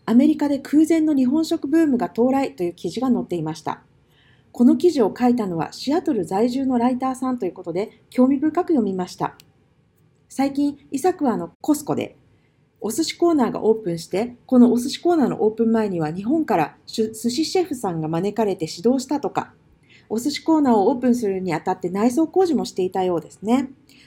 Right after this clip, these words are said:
で、いざオープンしたら長蛇の列で、朝行かないと手に入らない盛況ぶりだったそうです。パイロットプログラムとして始まったようで、これで成功すると全米のか-、コスコにこのお寿司コーナーができるそうです。私は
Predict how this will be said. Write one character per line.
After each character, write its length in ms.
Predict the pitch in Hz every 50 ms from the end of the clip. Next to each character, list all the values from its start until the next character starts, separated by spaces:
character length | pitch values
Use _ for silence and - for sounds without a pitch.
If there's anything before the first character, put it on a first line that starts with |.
| _ _ -
で、 240 | 302 302 - - - _ _ -
い 80 | 330
ざ 180 | 330 381 294 - -
オ 100 | 277 302
ー 20 | -
プ 100 | - 233
ン 80 | 226 226
し 60 | -
た 100 | 208 180
ら 100 | 170 -
長 220 | - 302 339 359
蛇 120 | 277 226 185
の 120 | 165 156
列 260 | 190 220 220 - -
で、 160 | - - - _ _ _ _ -
朝 220 | - 294 - 311 190
行 100 | 170 -
か 140 | 202 208
な 100 | 226 240
い 60 | 233 240
と 80 | -
手 160 | - 277 285
に 100 | 254 208
入 180 | - 208 214 240
ら 100 | 262 262
な 100 | 220 175
い 80 | 165 -
盛 140 | - 226
況 220 | 214 220 233 220 214
ぶ 120 | 214 220
り 40 | 220
だ 100 | 226 226
っ 40 | 226
た 140 | - 370 370
そ 160 | - 262 202
う 60 | 175
で 120 | - - -
す。 200 | - - - _ _ _ _ _ _ - - - - -
パ 120 | - 277 294
イ 40 |
ロ 100 | 311 339
ッ 40 | 320
ト 100 | 320 339
プ 120 | 302 339 330
ロ 100 | 339 320
グ 80 | 339
ラ 80 | 339 320
ム 100 | 285 240
と 120 | 226 214
し 40 | -
て 60 | -
始 220 | 185 202 - 202 202
ま 100 | 202 202
っ 80 | -
た 140 | - 214 208
よ 140 | 202 196 180
う 40 | -
で、 340 | 180 208 240 240 - - _ -
こ 100 | - 294
れ 100 | 311 302
で 100 | 320 311
成 220 | 311 320 330 311
功 220 | 311 - 311 320
す 140 | 302 302 302
る 160 | 294 294 294
と 240 | - 269 247 - - _ _ _ _ -
全 260 | 208 226 262 302 294
米 200 | 330 320 320 302
の 220 | 311 302 - - - _ - -
か-、 120 | - 247 240 -
コ 160 | - 294 285
ス 80 | 285 -
コ 140 | - 160
に 180 | 139 - 247 - - _ _ _ _ _
こ 100 | - 254
の 160 | 269 269 269
お 60 | 202
寿 140 | 240 247 294
司 120 | - - -
コ 120 | 311 302
ー 40 | 285
ナ 120 | 240 190
ー 40 | 147
が 80 | 139 -
で 80 | 160
き 140 | - - 208
る 80 | 190 185
そ 140 | - 151
う 40 | 147
で 100 | - - -
す。 180 | - - _ _ _ _ _ _ - - _ -
私 320 | 190 - 277 277 - 285
は 160 | 294 285 -